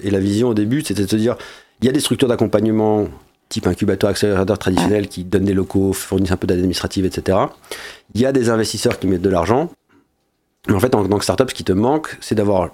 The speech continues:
Speaker 1: les bons contacts et d'avoir des opérationnels de classe mondiale pour t'aider à, à construire au jour le jour.
Speaker 2: Ouais.
Speaker 1: Des gens que tu peux pas payer parce qu'en fait, t'as pas d'argent. <laughs> C'est ça qui est compliqué. Et, euh, et quand on parlait justement de, d'innovation, ce qui tue l'innovation,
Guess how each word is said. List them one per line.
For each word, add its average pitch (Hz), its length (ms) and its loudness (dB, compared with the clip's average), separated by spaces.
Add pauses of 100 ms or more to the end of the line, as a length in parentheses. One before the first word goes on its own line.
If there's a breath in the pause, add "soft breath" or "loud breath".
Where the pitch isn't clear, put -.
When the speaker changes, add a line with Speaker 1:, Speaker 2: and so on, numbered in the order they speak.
(120)
Speaker 1:
les 104 140 0
bons 110 180 0
contacts - 600 0
et 107 60 0
d'avoir 107 200 2
des 104 100 2
opérationnels 104 500 0
de 104 60 0
classe 95 220 -2
mondiale 110 200 2
pour 104 120 0
t'aider 107 360 0
à, 82 360 -4
à 95 100 -2
construire 104 360 0
au 92 60 2
jour 90 100 -2
le 95 120 2
jour. 85 220 -6 (260 loud breath)
Speaker 2:
Ouais. 185 100 0
Speaker 1:
Des 196 60 0
gens 113 80 2
que 107 40 0
tu 90 60 -4
peux 85 60 0
pas 95 100 2
payer 123 180 0
parce - 120 -4
qu'en 92 80 -4
fait, 117 180 -2
t'as - 80 -6
pas - 140 0
d'argent. 87 240 0 (140)
<laughs> - 160 -4
C'est - 120 -8
ça 117 140 0
qui 104 60 -2
est 98 40 -2
compliqué. - 340 -4 (840 loud breath)
Et, 104 180 2
euh, 92 320 0 (260)
et 98 60 4
quand 107 200 0
on 107 60 2
parlait 110 220 2
justement 113 340 0
de, 95 220 0 (280 loud breath)
d'innovation, 117 600 2
ce 151 60 -4
qui 95 120 -8
tue 117 120 -4
l'innovation, 117 720 0